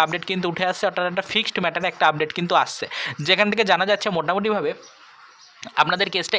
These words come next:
একুশ তারিখ নাগাদ কিন্তু উঠতে পারে। অর্থাৎ একুশে মে কিন্তু আবারও এই কেসটা সম্পর্কিত, আহ, পরবর্তী ফিক্সড রিলেটেড আপডেট আসতে পারে। এটা নিয়ে কিন্তু ফ্রেন্ডস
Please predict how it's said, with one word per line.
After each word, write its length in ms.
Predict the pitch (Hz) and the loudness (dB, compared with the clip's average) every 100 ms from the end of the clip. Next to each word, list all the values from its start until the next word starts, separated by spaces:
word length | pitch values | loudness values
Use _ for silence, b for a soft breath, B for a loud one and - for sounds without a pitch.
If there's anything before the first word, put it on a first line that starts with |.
| 170 | -2
একুশ 180 | 170 190 - | -4 -4 -2
তারিখ 140 | 190 185 | 0 0
নাগাদ 180 | 175 175 | 0 0
কিন্তু 140 | 202 202 | -2 -2
উঠতে 200 | 180 - 113 | -2 -4 -10
পারে। 140 | 98 - B B - | -10 -14 B B -8
অর্থাৎ 200 | 156 196 190 | -4 -4 -4
একুশে 280 | 165 202 - 202 | -2 -2 0 0
মে 60 | 190 | -2
কিন্তু 220 | 196 196 | 0 2
আবারও 180 | 165 175 202 | 2 2 -2
এই 60 | 165 156 | -4 -6
কেসটা 240 | - 160 180 175 | -4 -4 -4 -4
সম্পর্কিত, 400 | 165 165 170 175 | -4 -4 -4 -4
আহ, 280 | 226 - 151 151 | -4 0 0 2
পরবর্তী 300 | 156 165 202 - | 2 0 -4 -4
ফিক্সড 220 | 190 - | -6 -4
রিলেটেড 280 | 185 180 196 175 | -2 -2 0 0
আপডেট 200 | 143 196 165 | 0 -2 -4
আসতে 180 | 160 - | -4 -6
পারে। 120 | 95 90 B B B | -6 -10 B B B
এটা 120 | 165 202 | 0 2
নিয়ে 140 | 214 | 2
কিন্তু 140 | 226 220 | 0 -2
ফ্রেন্ডস 200 | 214 | -2